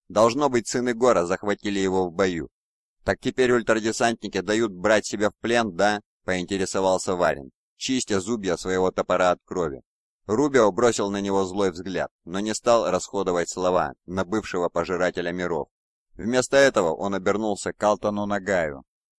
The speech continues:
«Что они с ним сделали?» «Пока не знаю», — произнёс Нагай, вводя стержень сбора данных в резьбовые разъёмы, врезанные в тело Проксима Тархона. «Скорее всего, мощные наркотики, но скоро я буду знать больше. Не волнуйся, мы его вернём».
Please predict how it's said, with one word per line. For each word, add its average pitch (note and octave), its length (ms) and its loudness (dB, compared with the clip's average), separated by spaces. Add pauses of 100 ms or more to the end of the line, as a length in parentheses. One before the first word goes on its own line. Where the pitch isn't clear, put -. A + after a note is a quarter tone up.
«Что - 280 0
они B2 220 2
с - 60 -8
ним A#2+ 160 -2
сделали?» F#2 520 -2 (420)
«Пока G2 260 0
не B2+ 160 2
знаю», — G#2 440 -2
произнёс F#2 560 -4
Нагай, F2+ 420 -4 (220)
вводя A2 340 2
стержень G2+ 440 -2
сбора F#2 300 0
данных F2+ 460 -2
в D2 80 -14
резьбовые F#2+ 540 2
разъёмы, F2+ 560 -2
врезанные F#2 640 -2
в - 60 -20
тело F#2 380 -2
Проксима F#2+ 480 -2
Тархона. F2 540 -2 (380)
«Скорее B2+ 440 4
всего, B2+ 300 2
мощные A2+ 420 0
наркотики, A2 720 -2
но G#2+ 180 -2
скоро A#2+ 320 2
я A2 80 6
буду G2+ 220 0
знать G2+ 260 -4
больше. F2 460 -4 (160)
Не G#2 160 -2
волнуйся, A#2+ 580 2
мы F2 140 -6
его G2 180 0
вернём». F#2 480 -2